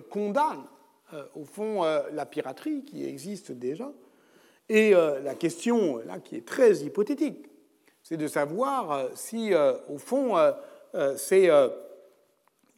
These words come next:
analyses, euh, qu'on a surtout, je le répète, pour l'époque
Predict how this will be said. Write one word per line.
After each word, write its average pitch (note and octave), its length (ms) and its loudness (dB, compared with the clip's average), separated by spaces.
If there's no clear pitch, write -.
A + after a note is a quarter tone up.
analyses, E3 600 -2
euh, - 40 -20
qu'on A#2 140 -14
a A#2 80 -16
surtout, F3+ 360 -4
je C#3+ 80 -2
le C3+ 80 0
répète, B2+ 340 0
pour C3 180 -10
l'époque A#2 440 -12